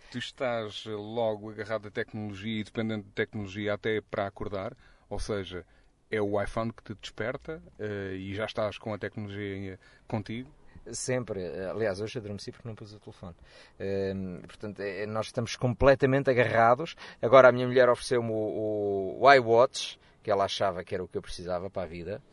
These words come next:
Speaker 2: Eh, então a mãe dela foi a Macau e ela ofereceu-me isto. E, e é uma coisa que,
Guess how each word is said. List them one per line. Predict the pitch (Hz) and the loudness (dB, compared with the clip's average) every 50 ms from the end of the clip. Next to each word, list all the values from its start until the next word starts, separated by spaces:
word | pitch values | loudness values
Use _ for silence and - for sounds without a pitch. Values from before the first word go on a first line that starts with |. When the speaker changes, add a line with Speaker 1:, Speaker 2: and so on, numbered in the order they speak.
| _ _ - - - - - - | _ _ -20 -20 -20 -20 -14 -10
Speaker 2:
Eh, | 90 85 85 82 80 78 78 73 58 82 | -8 -6 -4 -4 -4 -6 -8 -10 -10 -12
então | 87 - - 87 85 85 | -12 -10 -10 -8 -8 -8
a | 85 | -10
mãe | 85 87 85 | -10 -10 -10
dela | 85 85 85 85 | -8 -8 -8 -8
foi | - - 87 | -10 -10 -12
a | 85 | -12
Macau | 85 82 - - 90 85 80 78 | -12 -12 -12 -8 -8 -8 -8 -8
e | 78 82 | -10 -10
ela | 80 80 80 | -10 -10 -10
ofereceu-me | 73 - - - 82 78 78 82 | -14 -16 -16 -14 -14 -12 -12 -14
isto. | 98 - - - _ - - - - - - _ - | -14 -16 -18 -20 _ -20 -20 -20 -20 -20 -20 _ -12
E, | 110 110 117 117 117 113 113 113 110 113 - - | -8 -6 -4 -2 -2 -2 -2 -2 -4 -4 -6 -6
e | 110 113 113 113 | -6 -4 -2 0
é | 117 117 | 2 2
uma | 117 117 117 | 2 0 -2
coisa | - - 117 117 120 110 110 123 123 | -2 0 0 0 0 0 -2 -6 -6
que, | - - 123 123 127 127 127 123 127 131 | -6 -4 -4 -2 0 0 0 0 0 -2